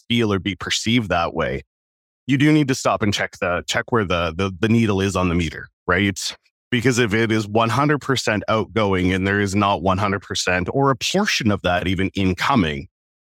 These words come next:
how do you balance the energy between the two and, and still be able to say years down the road that I have a connection with or a relationship or whatever with an individual that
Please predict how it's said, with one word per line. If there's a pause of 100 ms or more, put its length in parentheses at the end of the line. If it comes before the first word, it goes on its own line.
(340)
how
do
you
balance
the
energy
between
the
two
and,
and
still
be
able
to
say (840)
years
down
the
road
that
I
have
a
connection
with
or
a
relationship
or
whatever
with
an
individual
that